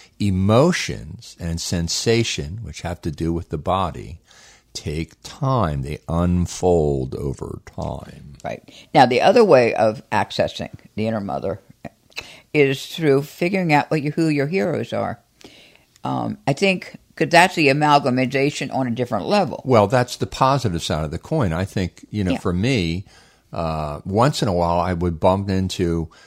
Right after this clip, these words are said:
Speaker 1: s-, uh, a, a kind of a woman who wasn't like the women I grew up with. And they would stand out.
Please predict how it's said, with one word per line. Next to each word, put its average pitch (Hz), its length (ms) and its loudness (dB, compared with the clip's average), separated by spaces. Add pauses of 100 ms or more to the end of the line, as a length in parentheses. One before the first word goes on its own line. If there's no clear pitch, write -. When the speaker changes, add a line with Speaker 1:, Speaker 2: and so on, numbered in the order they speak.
(120)
Speaker 1:
s-, - 120 -18 (300)
uh, 90 420 -4 (800)
a, - 80 -6
a - 60 -4
kind 123 380 0
of 101 80 2
a 95 60 2
woman 92 380 0
who 95 120 -2
wasn't 120 520 2
like 104 720 2 (280)
the 95 100 -2
women 98 380 0
I 87 140 0
grew 87 320 0
up 82 180 -2
with. - 180 -8 (640)
And 90 220 -2
they 95 160 2
would 98 200 -2
stand 101 420 -6
out. 113 320 -6